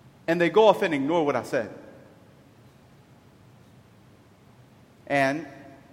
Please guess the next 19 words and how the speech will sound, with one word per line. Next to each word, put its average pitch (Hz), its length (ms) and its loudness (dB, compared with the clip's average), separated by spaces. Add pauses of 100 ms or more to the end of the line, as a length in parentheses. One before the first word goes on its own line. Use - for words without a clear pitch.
(160)
I 127 100 2
wish 151 220 -2
I 156 80 2
could 143 200 -8
say 147 120 -2
that 139 140 -2
I've 160 180 2
never 110 220 -8
done 98 160 -14
that, 98 180 -16 (920)
but 113 100 -4
I 107 40 -6
have. 104 340 -4 (3250)
I've 185 320 4
went 165 200 -2
to 135 140 -4
people 120 400 -8 (1120)
with 123 140 -10
problems, 127 480 0